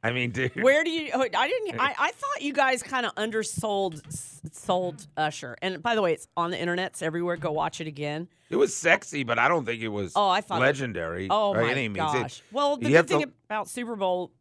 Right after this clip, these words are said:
Speaker 2: halftimes, it's subjective. It depends on what you like and don't like
Speaker 1: Right.
Speaker 2: and what turns you on and how buzzed were you at one watching. There's a lot of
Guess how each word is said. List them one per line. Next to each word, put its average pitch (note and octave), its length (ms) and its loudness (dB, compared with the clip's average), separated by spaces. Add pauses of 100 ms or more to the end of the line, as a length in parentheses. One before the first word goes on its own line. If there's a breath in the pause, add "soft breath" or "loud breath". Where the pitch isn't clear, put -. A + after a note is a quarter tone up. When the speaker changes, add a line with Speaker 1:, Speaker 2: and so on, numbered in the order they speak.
(120)
Speaker 2:
halftimes, F3 640 -2
it's F#3+ 160 -4
subjective. A3 580 -6
It D3 220 -10
depends F#3+ 340 -4
on F#3+ 60 -2
what F#3 140 -2
you F3+ 100 -4
like E3 220 0
and F#3+ 80 -6
don't G#3+ 180 -2
like G3 180 2
Speaker 1:
Right. - 80 -8
Speaker 2:
and D#3 80 -4
what D#3+ 160 -4
turns F3+ 260 -4
you F3 140 -4
on D#3+ 240 -4
and F3+ 140 -6
how E3+ 160 0
buzzed E3 380 -2
were F3 80 -6
you E3 180 -4
at - 100 -4
one D#3+ 320 -4
watching. D3+ 460 -6
There's F3 160 -4
a E3+ 40 -12
lot G3 260 -2
of F#3+ 140 -12